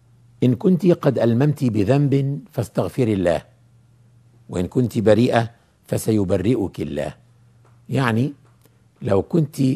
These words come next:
ارتكبتي الذنب ده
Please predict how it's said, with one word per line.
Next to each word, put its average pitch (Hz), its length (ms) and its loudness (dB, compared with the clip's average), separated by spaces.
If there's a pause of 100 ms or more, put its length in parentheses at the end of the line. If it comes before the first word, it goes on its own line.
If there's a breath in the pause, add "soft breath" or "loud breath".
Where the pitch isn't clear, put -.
(260)
ارتكبتي - 840 -2 (1120)
الذنب 92 480 2
ده 110 220 0